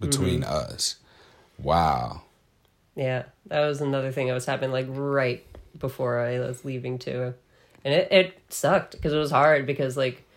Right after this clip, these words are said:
Speaker 2: luckily I kinda held strong, because, like, I know other f-, people have probably been experiencing this. Like, you feel, like, "Oh my God, I am causing this person so much pain and problems, and now they're family too? Like,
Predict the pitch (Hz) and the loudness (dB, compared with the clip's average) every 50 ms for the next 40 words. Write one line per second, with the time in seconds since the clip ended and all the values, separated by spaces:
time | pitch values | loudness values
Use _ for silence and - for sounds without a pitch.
0 | _ - - - - - - - - _ - - - - - - 170 170 185 185 | _ -20 -20 -20 -20 -20 -20 -20 -20 _ -20 -20 -20 -8 -2 0 2 4 4 6
1 | 180 170 151 135 - 180 160 151 143 143 160 143 139 139 - - - 143 135 143 | 6 6 6 6 4 4 4 4 6 6 4 2 0 0 -4 -2 0 0 2 2
2 | 143 135 127 131 127 147 143 131 123 123 - 139 127 120 120 - _ - - - | 2 0 0 -2 -2 -2 -2 -2 -4 -4 -2 -2 -2 -2 -4 -6 _ -10 -10 -10
3 | - - - - - - _ - - - - - - - - 151 151 151 151 151 | -10 -10 -14 -20 -20 -20 _ -20 -20 -18 -18 -18 -20 -8 -4 0 2 4 6 6
4 | 151 147 165 156 - - - - _ _ _ _ _ _ _ _ - 156 - - | 6 6 4 0 -2 -6 -12 -20 _ _ _ _ _ _ _ _ -4 -4 0 0
5 | 139 131 120 120 135 127 123 127 135 123 120 139 127 127 127 123 131 131 - - | 2 2 2 4 2 2 2 0 -2 -2 -2 -2 -2 -2 -2 -4 -6 -10 -8 -4
6 | - 123 120 120 120 120 - 120 120 120 135 160 170 - 131 123 120 139 156 160 | -4 -2 -2 -2 -2 -2 -2 -2 -2 -2 -2 -2 0 0 -2 0 0 -2 -2 -4
7 | - - - 147 175 170 143 123 120 117 - - - 123 117 117 - - - - | -4 -2 0 4 4 6 6 4 2 -2 -6 -4 -2 -2 0 0 -2 -6 -14 -20
8 | _ _ - _ _ _ - 135 139 135 123 143 147 135 120 113 - 127 135 135 | _ _ -20 _ _ _ -4 0 0 2 2 4 4 4 4 2 2 2 2 2
9 | 127 113 117 113 - 135 123 127 123 127 127 131 127 123 123 - - - 143 135 | 2 2 0 -2 0 2 2 4 2 2 2 2 0 0 -2 -4 -6 -6 -6 -4
10 | - 131 127 123 - 131 123 - 165 165 147 131 - - - 143 147 151 151 139 | -2 -2 -2 0 -2 -4 -4 -2 -2 -2 -2 -4 -6 -6 -4 -2 0 2 2 2
11 | 127 120 120 117 123 123 120 123 120 120 - - 135 135 147 151 135 143 127 123 | 2 0 -2 -2 -2 -2 0 0 -2 -4 -4 -2 0 2 2 2 2 0 0 0
12 | 120 113 - 123 123 131 151 160 151 143 120 - - - 139 156 185 190 185 160 | 0 -2 -2 0 2 2 2 2 2 0 0 -2 -2 0 2 4 4 6 6 4
13 | 143 131 - - 156 156 175 208 240 240 202 156 139 127 - | 4 2 0 0 2 4 6 6 6 8 8 8 6 6 2